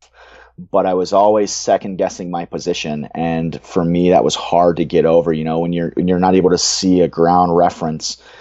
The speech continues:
to where you are. Uh, it, it was very hard for me to be like, "Wait a minute, is this needle going this way? And am I supposed to go that way with the needle? Or am I supposed to go the backwards way? Or what am I doing here? To, from,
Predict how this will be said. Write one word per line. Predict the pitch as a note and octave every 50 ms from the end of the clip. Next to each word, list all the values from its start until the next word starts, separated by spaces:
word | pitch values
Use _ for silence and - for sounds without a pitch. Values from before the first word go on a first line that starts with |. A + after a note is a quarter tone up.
| - - _ _ -
to | - -
where | E2 E2 E2+ E2+
you | E2 E2 E2 E2 D#2+ D#2+
are. | E2+ F2 F#2 E2 D2+ D2+ D2+ D#2 D2+ _ _ _ - - _ _ -
Uh, | - E2 E2+ E2 E2 D#2+
it, | B1+ E2+ F2+ - -
it |
was | F2+ F2 F2 -
very | - E2+ F#2+ F#2+ F#2+ F#2+
hard | F#2 F2 F2+ F2 F2+ F#2+
for | - - F#2
me | E2+ E2
to | D#2+
be | E2 F2
like, | E2 D#2+ E2 -
"Wait | F#2+ F#2+ F#2 F2+
a | F2
minute, | E2+ E2+ E2+
is | E2 D#2
this | G2 F#2+ - -
needle | G2+ F#2 F#2 F2+
going | E2+ F#2 F2 E2+ F2+
this | G2+ G#2+ - -
way? | A2+ A2 G#2+ G#2+ G#2+ G#2+
And | G2
am | F2+ F#2
I | F#2+ F#2+
supposed | - - - F2+ E2+ -
to | - D#2+
go | C2+ F#2 F#2+ G2+ A2
that | A2+ A2+ A2+ G2
way | G#2+ A2 A2
with | A2 G#2+ A2
the | G#2+
needle? | G#2 G#2+ A2 A2 A2+ A2
Or | G#2+ F#2
am | F2+ F#2
I | F#2 F#2
supposed | - - F#2+ E2+ -
to | -
go | F#2 F2
the | D#2+ D#2+
backwards | C#2 - F#2 G2 G#2 G#2+ - A2 A2 G#2+ G2+ -
way? | A2+ A2+ A2+ A2 G#2+ G#2+ G#2+ G2+
Or | E2+ D#2+
what | D#2+ E2+ F#2+ G2 G2+ G#2
am | G#2 F#2+
I | F#2+ F2+ F2
doing | E2 F#2 F#2 F#2 F#2 F2+ F2
here? | E2+ E2 D#2+ D#2
To, | D2 - - - G#2+ G#2+ G#2+ G#2 G2+
from, | - - - G2+ G2+ G2+ G#2 G2+ G2+ G2+ G2 F#2+ G2